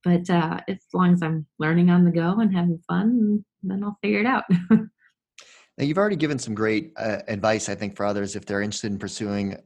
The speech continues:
Speaker 2: a career path in venture capital on, you know, how you got there. Um, but once you're in a firm, like, what,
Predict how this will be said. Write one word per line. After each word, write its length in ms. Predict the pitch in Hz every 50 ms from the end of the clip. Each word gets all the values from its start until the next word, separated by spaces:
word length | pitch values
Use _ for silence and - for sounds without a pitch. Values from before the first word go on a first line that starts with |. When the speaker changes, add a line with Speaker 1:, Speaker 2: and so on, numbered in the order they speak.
| _ -
Speaker 2:
a 300 | 110 104 98 98 95 95 92 - _ _ -
career 200 | - 113 104 98
path 300 | - 110 98 98 98 -
in 300 | - 104 101 98 95 -
venture 240 | 104 98 92 -
capital 500 | 101 - 98 92 95 - 98 95 95 90
on, 220 | 95 92 92 95 90 - - - - - - -
you 80 | 117
know, 60 | 104
how 100 | 98 107
you 220 | 107 107 110 110 113
got 260 | 117 101 92 92 -
there. 300 | - 92 87 90 85 - _ - - - - - - - _ -
Um, 300 | 107 104 101 - 101 95
but 140 | - 131 120
once 200 | 175 240 262 -
you're 80 | 202
in 140 | 139 143 160
a 40 | 127
firm, 380 | - - 101 95 92 92 92 92
like, 200 | - 113 110 -
what, 220 | - 196 233 226